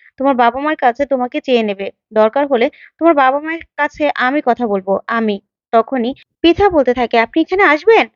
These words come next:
তখন দিব্যা বলতে থাকে, "হ্যাঁ, আমি যাবো তো।" তখন পৃথা বলতে থাকে, "আপনাকে ওরা ঢুকতে দেবে?"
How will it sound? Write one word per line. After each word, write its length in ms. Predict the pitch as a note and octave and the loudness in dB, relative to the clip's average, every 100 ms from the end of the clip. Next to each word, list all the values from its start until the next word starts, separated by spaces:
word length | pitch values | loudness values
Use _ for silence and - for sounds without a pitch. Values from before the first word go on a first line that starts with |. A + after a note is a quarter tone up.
| _ _ | _ _
তখন 180 | C4 C#4+ D#4 | -6 -4 -4
দিব্যা 260 | D4 D4 | -2 -2
বলতে 180 | A3+ A3+ | -2 -6
থাকে, 200 | A#3 A#3 | -8 -6
"হ্যাঁ, 280 | B3+ F4 C4+ - _ _ | 2 2 2 -6 _ _
আমি 140 | - C4+ | -4 -2
যাবো 240 | A#3+ A#3+ - | 0 0 2
তো।" 120 | G#3+ G#3 _ _ - | 0 0 _ _ -10
তখন 160 | A3+ B3+ | -6 -6
পৃথা 200 | B3+ C4 | -6 -6
বলতে 200 | A#3 G#3+ | -8 -8
থাকে, 260 | A3+ G#3+ G3+ - _ - | -8 -4 -4 -4 _ -4
"আপনাকে 320 | B3 C4+ D#4 E4+ | -2 0 2 4
ওরা 140 | F4 | 2
ঢুকতে 280 | D4 C#4 F#4 | 0 -4 0
দেবে?" 260 | F#4+ G4+ | 2 4